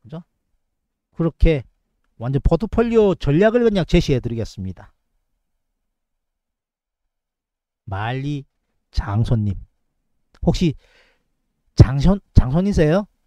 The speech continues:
<laughs> 장남에다가 장손이에요? <laughs> 아이, 웃겨.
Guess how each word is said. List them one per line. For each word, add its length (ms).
<laughs> 460
장남에다가 760
장손이에요? 760
<laughs> 1040
아이, 180
웃겨. 280